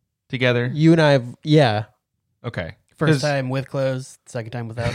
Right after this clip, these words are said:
Speaker 1: <laughs> Right. One time clothed, one time
Speaker 3: Right.
Speaker 1: naked. No, 'cause I know K-, Cody watched season eight with us.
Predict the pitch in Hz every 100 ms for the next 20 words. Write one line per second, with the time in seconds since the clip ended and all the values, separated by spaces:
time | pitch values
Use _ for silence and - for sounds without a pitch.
0 | - 135 113 107 - 107 120 117 120 110
1 | 107 104 98 95 101 - 90 87 87 76
2 | 78 _ _ - - 156 143 147 143 185
3 | 196 165 - 170 - 156 156 147 127 117
4 | - - - - 123 104 104 101 95 87
5 | 87 - -